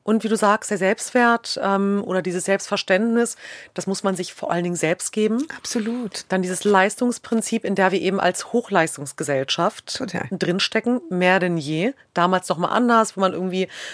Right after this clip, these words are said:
Speaker 1: von Ausbildung, Studium bis zur Rente einen Job hatte und irgendwann der Betriebsleiter von Schalala war.
Speaker 2: <laughs>
Speaker 1: Und heute hat man irgendwie am besten schon, ist man Seriengründer.
Speaker 2: Richtig.
Speaker 1: Man ist so.
Speaker 2: Mhm.
Speaker 1: Und dann aber auch, ähm,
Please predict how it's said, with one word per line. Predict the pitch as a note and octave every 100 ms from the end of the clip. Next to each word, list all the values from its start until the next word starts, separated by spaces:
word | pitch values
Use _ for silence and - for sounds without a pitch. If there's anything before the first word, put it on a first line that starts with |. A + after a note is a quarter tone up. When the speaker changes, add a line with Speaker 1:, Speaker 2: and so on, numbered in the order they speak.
| -
Speaker 1:
von | G#3 G3+
Ausbildung, | E3+ G3 - G3 F#3+ F#3+
Studium | - G3+ F#3+ F#3
bis | F3+
zur | G3 E3+
Rente | G#3+ C4+ A3+ E3+
einen | F3+
Job | F#3 - -
hatte | G3 G3
und | F3+
irgendwann | F#3 F3+ E3+
der |
Betriebsleiter | - - G3+ - F#3 F#3 F#3 F3
von | G3 F3 E3
Schalala | E3 G3 G3 G3 G3
war. | G3 F#3 A#3+ - -
Speaker 2:
<laughs> | - A3+
Speaker 1:
Und | G3+ F#3+
heute | G#3 C4
hat | B3
man | F#3
irgendwie | G#3+ C4 A#3+
am | G3+
besten | F#3+ - A#3+
schon, | A3+ G3 - - - -
ist | G3+ F#3+
man | F#3 -
Seriengründer. | D#3+ G#3+ G3 D#3+ D#3+ D#3 D#3 D#3 C#4 - - -
Speaker 2:
Richtig. | D3+ C3+ - - - - _
Speaker 1:
Man | D#3+ C#3
ist | - -
so. | - E3 E4+ _ - F#3+ -
Speaker 2:
Mhm. | A3
Speaker 1:
Und | G#3+ G#3+
dann | G#3+ A#3+
aber | A#3 A3+ G3+
auch, | G#3+ A3 -
ähm, | G3+ G#3 G#3 G#3 G#3